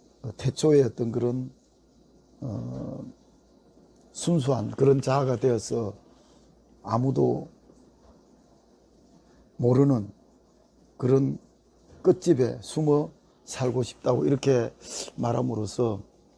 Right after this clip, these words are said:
어, 이 시대의 어떤 자본주의적 삶의,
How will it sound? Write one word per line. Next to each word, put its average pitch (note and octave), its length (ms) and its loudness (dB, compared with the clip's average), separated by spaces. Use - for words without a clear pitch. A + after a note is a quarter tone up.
어, G#2+ 680 -10
이 C3 180 2
시대의 B2 600 2
어떤 A2 340 -4
자본주의적 B2 840 0
삶의, A#2 840 -2